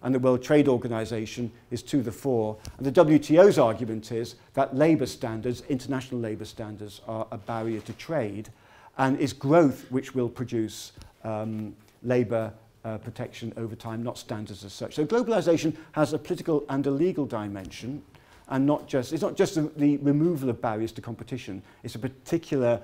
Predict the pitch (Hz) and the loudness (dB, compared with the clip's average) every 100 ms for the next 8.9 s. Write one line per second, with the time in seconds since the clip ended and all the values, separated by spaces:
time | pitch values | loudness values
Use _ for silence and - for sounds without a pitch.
0 | - - 139 135 135 139 120 - - - | -8 0 2 2 2 0 -2 0 -4 -2
1 | 120 113 - 165 143 - 135 127 120 120 | -2 -4 -4 -2 -2 -2 -2 -2 0 -2
2 | 117 113 - 196 85 110 113 - - 156 | -2 -4 -4 0 2 0 -2 -8 -8 -2
3 | 170 - 233 - 160 120 - 117 110 120 | 4 6 6 6 4 2 2 2 2 -2
4 | - - - - _ 131 135 135 135 127 | -6 -16 -20 -20 _ 2 4 6 2 0
5 | - - 139 131 139 135 127 131 - 120 | -12 -8 -2 4 6 6 4 -2 -2 -4
6 | 117 107 117 - - - - 120 110 87 | -2 -2 -4 -4 -14 -18 -10 -6 -6 -6
7 | 120 101 - - - 104 104 104 123 131 | -6 -6 -8 -16 -10 -10 -8 -10 -2 0
8 | 147 143 120 113 110 113 110 104 - | 0 0 -2 -2 -2 -2 -2 -6 -10